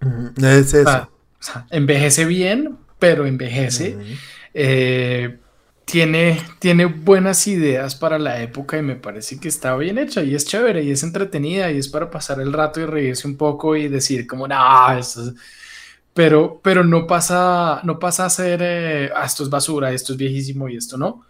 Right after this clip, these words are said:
Speaker 1: Ujú.
Speaker 2: Tampoco, pero tampoco es como que uno diga, "Uf, qué clásico, qué buena película, tienen todos que verla". No, es chévere, es chévere. Si uno tiene el tiempo, véanla y se van a divertir y se van a reír un rato.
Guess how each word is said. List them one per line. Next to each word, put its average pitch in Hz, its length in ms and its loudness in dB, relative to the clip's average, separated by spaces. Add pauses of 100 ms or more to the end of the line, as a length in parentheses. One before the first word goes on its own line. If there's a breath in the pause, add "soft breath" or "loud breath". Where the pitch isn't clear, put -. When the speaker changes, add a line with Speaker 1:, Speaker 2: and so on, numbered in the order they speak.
Speaker 1:
Ujú. 127 340 -8 (460)
Speaker 2:
Tampoco, 139 540 -6
pero 175 200 4
tampoco 135 380 -2
es 127 80 -4
como 156 180 -4
que 135 120 -10
uno 127 140 -6
diga, 123 260 -2
"Uf, 139 260 -2
qué 120 180 -8
clásico, 139 540 -6
qué 143 120 -6
buena 135 440 -2
película, 139 560 -2
tienen 131 300 -4
todos 139 380 0
que 135 140 -6
verla". - 300 -10 (480 soft breath)
No, - 200 -2
es 269 140 2
chévere, 247 340 -2 (100)
es - 80 -20
chévere. 135 300 -2
Si 123 120 -10
uno 147 120 -6
tiene 175 180 -2
el 175 80 -4
tiempo, 190 500 -2
véanla 160 520 -2
y 156 40 -4
se 139 160 -6
van 123 160 -4
a 120 60 -6
divertir 131 360 -4
y 131 40 -6
se 139 100 -8
van 135 100 -4
a 120 60 -6
reír 120 200 -8
un 110 100 -12
rato. - 240 -20